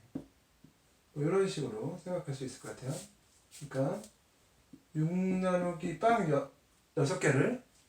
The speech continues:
두 주머니에 담으면 빵 세 개를 한 주머니에 담는 것처럼 말이죠.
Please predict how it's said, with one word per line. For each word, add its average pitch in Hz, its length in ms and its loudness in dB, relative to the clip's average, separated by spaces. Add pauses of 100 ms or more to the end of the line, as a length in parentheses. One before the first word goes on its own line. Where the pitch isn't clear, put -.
(240)
두 185 180 2
주머니에 190 340 6
담으면 139 560 0 (840)
빵 175 260 0
세 202 220 -2
개를 185 300 0
한 247 200 0
주머니에 175 580 0 (760)
담는 143 260 2
것처럼 104 400 -10
말이죠. 104 440 -6